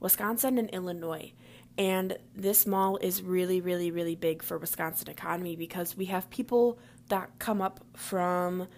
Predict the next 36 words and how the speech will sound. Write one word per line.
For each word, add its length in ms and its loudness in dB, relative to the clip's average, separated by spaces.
Illinois 720 2
and 280 0
they 100 0
shop 340 0
here 320 0
and 160 -2
they 80 -4
buy 220 -2
a 100 0
lot 160 -2
of 60 -4
stuff 280 2
here 220 4
because 720 2
the 80 -2
taxes 800 0
are 180 2
so 240 0
high 280 0
in 200 -4
Illinois. 540 -4
As 180 2
shoppers, 540 0
we 160 -2
really 320 2
don't 200 0
take 200 -2
into 160 -4
consideration 1120 -4
how 440 -2
our 160 2
habits 680 -6
will 200 -4
affect 400 -6
other 180 -4
people. 460 -10